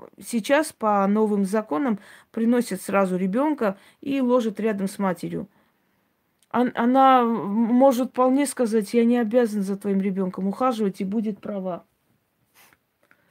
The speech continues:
Я оплачиваю это, понимаете? А вы ни хрена не делаете, но вы хотите, чтобы к вам было такое же отношение, как и ко мне. То есть, вот видите отношение, почему она вот всю ночь не,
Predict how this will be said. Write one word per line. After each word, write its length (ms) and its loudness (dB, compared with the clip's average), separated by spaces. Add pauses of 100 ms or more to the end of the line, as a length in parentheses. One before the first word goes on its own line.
(600)
Я 240 4
оплачиваю 680 0
это, 300 -6 (480)
понимаете? 480 -2
А 160 -2
вы 140 2
ни 100 2
хрена 300 0
не 140 4
делаете, 440 -2
но 140 -2
вы 80 -6
хотите, 360 -6
чтобы 220 -8
к 80 -14
вам 220 -2
было 240 -2
такое 420 -2
же 140 -4
отношение, 520 -6
как 240 -8
и 40 -6
ко 180 -6
мне. 300 -4 (1000)
То 80 0
есть, 160 2
вот 220 2
видите 400 0
отношение, 500 -2
почему 520 0
она 260 0
вот 180 -4
всю 220 -4
ночь 260 0
не, 220 -2